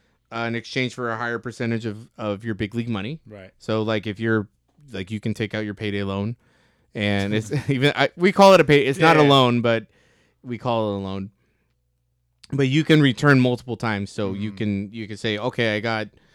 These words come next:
Speaker 1: a hundred thousand the first time. Shit, I ran through that. I fucking snorted that shit up my nose or whatever the fuck I did
Speaker 2: Fuck. <laughs>
Speaker 1: in Miami, and I went fucking on the Rager,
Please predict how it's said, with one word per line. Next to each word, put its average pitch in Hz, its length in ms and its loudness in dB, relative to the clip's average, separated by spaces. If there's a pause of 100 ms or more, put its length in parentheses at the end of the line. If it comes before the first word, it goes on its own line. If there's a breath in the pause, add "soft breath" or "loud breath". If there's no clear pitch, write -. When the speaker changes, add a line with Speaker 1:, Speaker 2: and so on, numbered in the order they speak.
(280 soft breath)
Speaker 1:
a - 60 -12
hundred 127 260 4
thousand 120 320 2
the 104 80 -4
first 110 260 -8
time. 104 220 -4
Shit, 113 240 0
I 107 60 2
ran 107 260 0
through 107 140 -6
that. 107 200 0
I 104 100 -2
fucking 107 320 -8
snorted 104 320 -10
that 101 120 -8
shit 110 160 -8
up 98 80 -8
my 101 100 -10
nose 101 380 -6
or 98 100 -10
whatever 110 300 -4
the 107 80 -4
fuck 127 220 -4
I 117 160 -2
did 110 260 -4
Speaker 2:
Fuck. 135 400 -10
<laughs> 143 160 -6
Speaker 1:
in 120 360 2
Miami, 120 520 0
and 113 100 0
I 113 40 0
went 113 240 -2
fucking 113 320 -4
on 110 120 -4
the 107 60 -4
Rager, 107 480 -2